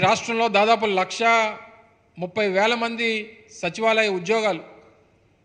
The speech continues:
వార్డు సచివాలయం కానీ, గ్రామ, గ్రామ సచివాలయాలకు సంబంధించి కానీ,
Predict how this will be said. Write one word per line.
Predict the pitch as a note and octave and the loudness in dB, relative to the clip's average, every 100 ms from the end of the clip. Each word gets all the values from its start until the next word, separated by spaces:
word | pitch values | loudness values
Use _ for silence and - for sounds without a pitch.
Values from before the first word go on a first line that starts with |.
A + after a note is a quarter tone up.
| _ _ _ _ _ _ A#2+ | _ _ _ _ _ _ -10
వార్డు | C3+ G3 G#3+ | 0 2 4
సచివాలయం | A3+ A3 G#3+ G#3 G3+ G3 | 0 0 0 0 -2 -6
కానీ, | G3+ A3+ F3+ | -4 -4 -2
గ్రామ, | F3+ G3+ - - - _ _ _ _ | -4 -6 -12 -20 -20 _ _ _ _
గ్రామ | D3 F3+ G#3 | -6 -4 -4
సచివాలయాలకు | G#3+ A3 G#3+ G#3 G3+ F#3 | -6 -2 0 0 0 -4
సంబంధించి | G3 F#3+ F#3+ F3 F3 | -8 -8 -8 -8 -4
కానీ, | G3 | -4